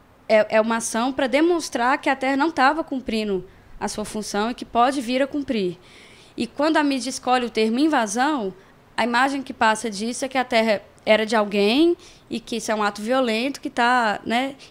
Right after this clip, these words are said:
indo contra o direito de alguém quando se invade uma terra. Essa escolha de termo é muito significativa, porque ocupar já faz a gente pensar que a terra tava vazia. Então, pior ainda do que vazia, como muitas terras que o M S T ocupou, que tinha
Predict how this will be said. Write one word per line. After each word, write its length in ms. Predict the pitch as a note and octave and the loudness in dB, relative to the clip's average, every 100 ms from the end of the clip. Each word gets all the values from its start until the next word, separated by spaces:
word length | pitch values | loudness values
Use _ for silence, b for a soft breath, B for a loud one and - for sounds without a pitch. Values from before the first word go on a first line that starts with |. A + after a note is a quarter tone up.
| - | -6
indo 180 | A#3 | -4
contra 320 | B3+ C4 D4+ D4+ | -2 -2 0 -2
o 40 | |
direito 360 | C4+ A#3+ A#3+ B3 | -2 2 2 2
de 120 | B3+ | -2
alguém 280 | C4+ A3+ A#3 | -2 -2 -6
quando 220 | B3+ A#3+ | -6 -8
se 140 | - | -6
invade 280 | C4 A3+ A3+ | -4 -4 -4
uma 140 | B3 | -6
terra. 360 | C4+ A#3 G3 F3 B B B B B B - - | -4 -2 -2 -2 B B B B B B -20 0
Essa 240 | - B3+ C#4+ | 2 2 0
escolha 340 | - D4 D#4+ | 4 6 6
de 100 | C#4 | -2
termo 260 | - C4 C#4 | -2 -2 0
é 20 | |
muito 180 | C4+ C4 | -4 -6
significativa, 760 | C4 C#4+ C4+ C#4+ D4 C4 A#3 | -6 -6 -4 -6 -4 -4 -6
porque 220 | - - | -8 -6
ocupar 460 | A#3 A#3+ B3 A3+ A#3 | -4 -4 -2 0 0
já 100 | C4 | 0
faz 300 | C4 A#3 A3+ | 0 0 0
a 60 | A#3 | -4
gente 180 | G#3+ | -8
pensar 380 | - A#3 - A3 | -6 -6 0 -2
que 100 | A3+ | 0
a 40 | C#4+ | -4
terra 240 | A#3+ A#3 | -2 -2
tava 240 | A#3+ A#3 B3 | 0 -2 0
vazia. 400 | C#4+ C4+ C#4 A3 | 0 0 0 -2
Então, 340 | F#3 G3+ G#3+ B B B | -2 -4 -6 B B B
pior 240 | - B3+ D4 | 0 4 4
ainda 220 | D#4 C4+ | 2 -2
do 80 | B3+ | -4
que 100 | - | -4
vazia, 400 | B3+ B3+ G3+ A#3 | -2 -2 -2 -6
como 200 | A3 G#3 | -4 -6
muitas 300 | G#3 A#3 A#3+ | -6 -8 -8
terras 260 | - G#3+ G#3 | -4 -2 -2
que 80 | G#3+ | -6
o 40 | |
M 80 | G3+ | -8
S 100 | G3 | -6
T 80 | G3+ | -8
ocupou, 340 | - G3+ G3 | -10 -8 -8
que 120 | F#3+ | -8
tinha 280 | - G#3+ G3 | -10 -4 -4